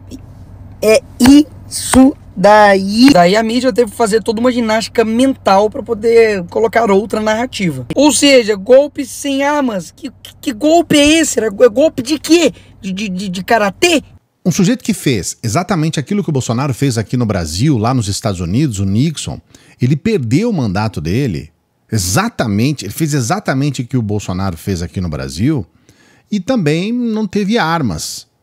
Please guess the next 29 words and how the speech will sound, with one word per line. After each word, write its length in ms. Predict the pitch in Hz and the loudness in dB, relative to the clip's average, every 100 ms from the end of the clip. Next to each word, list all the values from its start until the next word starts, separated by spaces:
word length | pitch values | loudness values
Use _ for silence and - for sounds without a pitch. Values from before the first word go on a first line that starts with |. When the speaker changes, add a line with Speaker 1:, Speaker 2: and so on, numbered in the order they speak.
| _ - | _ -12
Speaker 2:
Não 240 | 95 117 | -8 -6
teve, 920 | - 113 117 107 143 135 113 98 82 - _ _ | -2 -2 -2 -2 -2 -2 -2 -2 -4 -10 _ _
é, 120 | - | -6
é, 400 | 113 - 131 - | -4 -4 -6 -6
essa 160 | 127 160 | -6 -4
coisa 240 | 202 208 | -2 -2
de 100 | 185 | -4
falar 240 | - 175 160 | -4 -4 -4
que 300 | - 165 - | -6 -8 -4
o 100 | 143 | -6
golpe 480 | 113 123 165 165 120 | -2 0 -2 -4 -4
tem 200 | 127 123 | -4 -4
que 40 | |
ter 140 | - 110 | -2 -4
arma, 680 | 82 110 139 117 98 71 - - - _ - | -2 -2 0 -2 -4 -6 -12 -20 -20 _ -4
que 80 | |
o 60 | 135 | -2
golpe 440 | 117 127 160 143 | 0 -2 -2 -4
tem 220 | 117 135 131 | -4 -2 -4
que 160 | - | -6
ter 440 | 101 123 120 107 - | -4 -2 0 -2 -4
tanque 440 | 127 131 143 - 117 | -2 -2 -2 -2 -4
nas 260 | 98 82 | -4 -2
ruas, 300 | 113 139 110 | 0 0 0
nem 180 | 160 226 | -2 -4
sempre 480 | - - 208 220 143 | -4 -2 -2 -2 -4
é 40 | |
assim, 380 | 95 - 107 147 - _ _ _ _ _ _ _ - | -6 -6 -6 -8 -12 _ _ _ _ _ _ _ -8
tá? 220 | 85 | -8